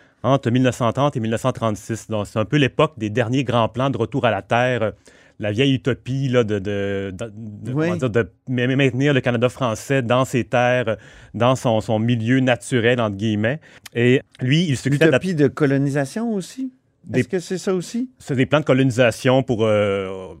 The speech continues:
Speaker 1: développer les terres qui étaient un peu abandonnées dans, dans le contexte de la crise économique, là. Euh, faut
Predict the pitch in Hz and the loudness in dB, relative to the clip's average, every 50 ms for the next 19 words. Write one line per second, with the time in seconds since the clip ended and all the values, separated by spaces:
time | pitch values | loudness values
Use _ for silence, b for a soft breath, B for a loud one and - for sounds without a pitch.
0 | 82 - 104 95 113 101 104 123 123 117 131 117 - 147 147 131 120 113 - - | -20 -20 -20 -18 -16 -6 -2 -2 2 2 2 2 4 2 2 2 2 0 0 2
1 | 123 131 131 131 - 127 110 - 113 98 - 135 127 120 120 120 113 117 113 107 | 2 4 4 2 0 0 0 0 0 2 2 2 2 4 2 2 2 2 2 2
2 | 110 117 127 135 120 113 110 110 113 113 - 131 117 110 - 135 113 127 110 - | 2 0 0 0 0 0 -2 -2 -2 -2 2 2 2 2 2 2 2 0 0 0
3 | - 147 117 127 120 123 113 113 110 113 123 120 - - 104 104 101 101 101 95 | 0 0 0 2 2 2 2 2 2 0 0 -2 -4 -4 -4 -4 -4 -2 -4 -2
4 | 98 135 | -2 -2